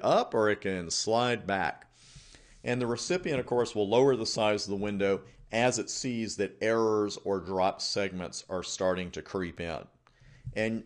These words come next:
you can see why this is such a fantastic feature, because it allows the segment transmission to stay close to the maximum speed while also letting the recipient slow the flow down when transmission is too fast and segments start getting dropped.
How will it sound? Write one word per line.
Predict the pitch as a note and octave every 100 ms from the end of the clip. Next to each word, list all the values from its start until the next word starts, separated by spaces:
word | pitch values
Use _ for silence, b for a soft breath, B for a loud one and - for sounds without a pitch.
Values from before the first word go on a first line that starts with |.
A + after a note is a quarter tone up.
| -
you | C3 C#3
can | C#3
see | B2 - A3+
why | F#3+ B2+
this | G#2+ B2+ B2
is | G2+
such | - C3 A#2+
a |
fantastic | G2+ G#2+ F#2+ F#2 - C3 C3+ - -
feature, | A#2 A#2 - C2+ - B B -
because | A2 A#2+ A#2
it |
allows | G#2 G2 A#2+ E3 F#3 -
the | A#2
segment | - C#3 C#3+ B2 -
transmission | - F#2 E2+ G2+ C3+ F#3 E2+ E2 - b -
to | G2
stay | - B2
close | B2 B2+ B2 B2+
to | - G2+
the | F#2+
maximum | G#2 B2 C3 F#2+ E2
speed | D#2 - G#3+ G#3 G2+ F2+ F2+ B B B
while | A2+ A2
also | G2+ C#3 D#3+ B2+
letting | G#2+ A2+ A2+ G#2+
the | F#2+
recipient | F#2 F#2 - A#3 B3+ C#3 A2 -
slow | - A#2 A#2+ A2+
the | G2
flow | - G#2+ G#2
down | G2 G2 F#2 F2+
when | F2
transmission | - G2 G2 F#2+ F#2+ - F2+
is | E2
too | - G2
fast | - F2 E2+ D#2+ - -
and | F#2 F2+
segments | - F#2 F2 D#2+ -
start | F#2 D2+ D2+
getting | E2+ D#2+ D2
dropped. | D#2 D2 - -